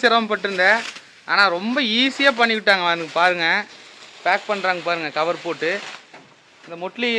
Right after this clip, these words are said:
உடைக்கும் அந்த கவர் போட்டு பாருங்க, எவ்வளோ பெரிய கவர் போட்டு பேக் பண்றாங்க பாருங்க. எல்லா பொருளையும் அப்படியே சேஃபா, அதுக்கு தான் பேர் ஆயி சேஃபர்ஸ் and மூவர்ஸ்னு வச்சிருப்பாங்க போல இருக்குது.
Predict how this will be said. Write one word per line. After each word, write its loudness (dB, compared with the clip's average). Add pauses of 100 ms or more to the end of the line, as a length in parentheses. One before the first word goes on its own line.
உடைக்கும் -2
அந்த -2 (100)
கவர் 2 (480)
போட்டு -8 (180)
பாருங்க, -8
எவ்வளோ -6
பெரிய -6
கவர் -4
போட்டு -12
பேக் -10
பண்றாங்க -12
பாருங்க. -14 (1000)
எல்லா 0 (120)
பொருளையும் 0
அப்படியே -4 (100)
சேஃபா, 4 (100)
அதுக்கு 2
தான் -2
பேர் 6 (120)
ஆயி 6 (120)
சேஃபர்ஸ் 0
and -6
மூவர்ஸ்னு -4
வச்சிருப்பாங்க -6
போல -6
இருக்குது. -12